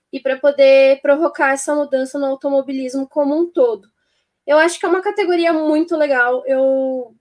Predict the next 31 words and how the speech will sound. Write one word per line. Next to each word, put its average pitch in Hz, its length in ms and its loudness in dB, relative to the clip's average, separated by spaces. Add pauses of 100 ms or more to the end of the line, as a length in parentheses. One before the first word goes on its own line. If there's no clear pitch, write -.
(140)
é, 220 340 -4
co-, - 200 -20
comecei 277 340 -2
a 302 40 -6
acompanhar 285 440 0
algumas 269 360 0
mulheres 254 480 -4
que 262 120 -16
tão 254 200 -8
correndo 269 480 -2
ali, 247 380 -10 (520)
e 254 80 -2
aí 247 160 0
você 269 220 -2
vai 269 160 0
vendo 269 260 -2
que - 100 -12
elas 269 240 -4
têm 277 280 -2
outros 262 360 -6
projetos 247 800 -4
fora 254 400 -2
a 220 40 -8
W 233 300 -6
Series. 254 600 -10 (480)
É, 269 200 -4
é 349 40 2
uma 392 160 0
categoria 370 640 0
que 392 240 -4
ela 415 280 0